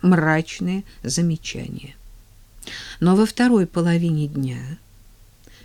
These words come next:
проницательно недоверчивое выражение вдруг стало бороться с прежним недоумённо-вопросительным во взгляде тёти Полли.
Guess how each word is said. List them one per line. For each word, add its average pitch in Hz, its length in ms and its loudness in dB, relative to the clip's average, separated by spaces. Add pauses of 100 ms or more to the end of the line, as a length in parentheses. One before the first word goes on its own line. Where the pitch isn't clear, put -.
(160)
проницательно 247 1080 6
недоверчивое 226 920 2
выражение 170 1080 -2 (760)
вдруг 151 340 -6
стало 165 300 -2
бороться 165 500 -4
с - 100 -8
прежним 208 760 -2
недоумённо-вопросительным 180 2000 2 (520)
во 160 220 0
взгляде 165 540 0
тёти 190 380 -4 (140)
Полли. 120 500 -12